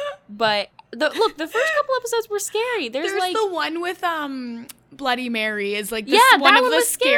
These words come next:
Speaker 1: scariest things I've ever seen in my life. I guarantee no other
Speaker 2: Yeah.
Speaker 1: episode of Supernatural is as scary as that Bloody Mary episode.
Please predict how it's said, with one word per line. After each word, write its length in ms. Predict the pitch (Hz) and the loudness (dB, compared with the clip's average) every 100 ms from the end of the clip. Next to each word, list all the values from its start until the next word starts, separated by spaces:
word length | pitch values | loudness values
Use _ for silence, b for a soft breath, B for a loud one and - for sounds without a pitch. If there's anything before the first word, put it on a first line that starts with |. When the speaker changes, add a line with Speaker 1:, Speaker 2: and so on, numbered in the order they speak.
| 539 415 | 4 2
Speaker 1:
scariest 180 | 277 | 2
things 180 | 233 285 | -2 -4
I've 140 | 302 269 | -4 -4
ever 220 | 247 277 | -4 -6
seen 200 | 294 262 | -6 -6
in 60 | |
my 120 | 262 262 | -6 -6
life. 340 | 233 208 208 254 - | -2 -4 -4 -12 -4
I 120 | 277 | -2
guarantee 460 | 277 277 269 349 320 | -2 -2 -2 -2 -6
no 400 | 262 254 262 320 | -6 -4 -4 -4
other 200 | 311 285 | -2 0
Speaker 2:
Yeah. 120 | 370 269 | 2 0
Speaker 1:
episode 280 | 277 285 277 | -2 -6 -8
of 80 | 262 | -8
Supernatural 680 | 277 262 254 214 214 262 | -10 -8 -6 -6 -6 -8
is 200 | 269 240 | -6 -6
as 100 | 233 226 | -8 -6
scary 300 | 214 202 202 | -6 -4 -4
as 60 | 202 | -4
that 140 | 202 | -6
Bloody 220 | 196 202 | -8 -10
Mary 300 | 196 185 113 | -12 -12 -10
episode. 460 | 110 208 196 - 208 | -10 -12 -14 -14 -4